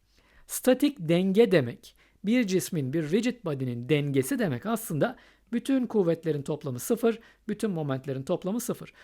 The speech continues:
Bunu sadece rigid body için mi söylüyorum? Mesela particle için söyleyemez miydim? Söylerdim. Yani bir particle'da zaten hali hazırda bütün kuvvetler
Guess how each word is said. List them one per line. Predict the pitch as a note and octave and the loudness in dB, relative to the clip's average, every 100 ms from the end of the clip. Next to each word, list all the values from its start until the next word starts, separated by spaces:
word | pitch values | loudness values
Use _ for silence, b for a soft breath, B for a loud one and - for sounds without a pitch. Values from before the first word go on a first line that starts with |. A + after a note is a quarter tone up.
| B G#3 | B -4
Bunu | A#3 | -2
sadece | B3+ B3 B3 | 0 2 2
rigid | A#3+ B3 C4 | 2 0 0
body | A#3 A#3 | -2 0
için | A3+ C4 | -2 -2
mi | A3 | -2
söylüyorum? | - E3+ C#3 G3 | -2 0 0 -2
Mesela | F3 F3+ | -6 -6
particle | F#3 G3 G#3+ A3 G#3+ | -2 -2 -2 -4 -4
için | G#3 A3 | -4 -4
söyleyemez | G#3 G3 G#3 G3+ C#3 A#2+ | -2 0 2 0 -2 -4
miydim? | B2 - - | -8 -10 -14
Söylerdim. | - D4 C4+ F3+ B2 A3+ B B B - | -4 2 4 4 2 -4 B B B -2
Yani | G#3 G#3+ | 0 0
bir | A#3 | -2
particle'da | - A#3 A#3 A#3+ A3+ G#3+ | 0 -2 0 -4 -2 -2
zaten | F3 G3 D4 D4+ B3 | 0 0 0 0 -2
hali | G3 G3+ G3 | 0 0 0
hazırda | F#3 F#3 F#3 F3+ | 0 -2 -2 -4
bütün | F#3+ - C4+ | -4 -4 -4
kuvvetler | B3+ G#3 E3 D#3 F3+ C#3 | 0 0 2 2 2 0